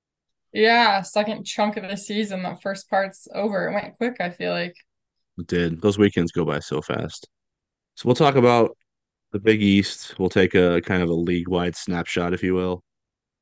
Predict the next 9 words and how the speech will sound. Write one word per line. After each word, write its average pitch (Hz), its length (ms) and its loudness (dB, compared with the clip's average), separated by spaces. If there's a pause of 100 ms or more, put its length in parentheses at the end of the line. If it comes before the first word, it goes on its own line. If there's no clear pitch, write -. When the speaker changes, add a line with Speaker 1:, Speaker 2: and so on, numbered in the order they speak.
Speaker 2:
And 98 140 -2
then 95 120 2
we'll 90 120 0
preview 92 420 -2
Creighton's 90 400 -4
upcoming, 85 800 -4 (540)
their 90 100 -8
first - 260 -2
upcoming 87 760 0